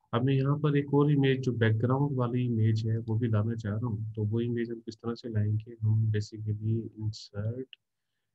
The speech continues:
टैब में जाएंगे और यहाँ से इस image को भी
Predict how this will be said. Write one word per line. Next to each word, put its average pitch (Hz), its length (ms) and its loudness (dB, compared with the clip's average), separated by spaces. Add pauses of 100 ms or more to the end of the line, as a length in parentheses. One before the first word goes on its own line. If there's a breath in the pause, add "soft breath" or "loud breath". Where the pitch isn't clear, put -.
(140)
टैब 110 160 4
में 113 200 0
जाएंगे 110 380 2
और 113 140 0
यहाँ 101 380 0
से 113 320 -2 (640)
इस 113 160 -2
image 110 300 2
को 107 140 -2
भी 135 360 -4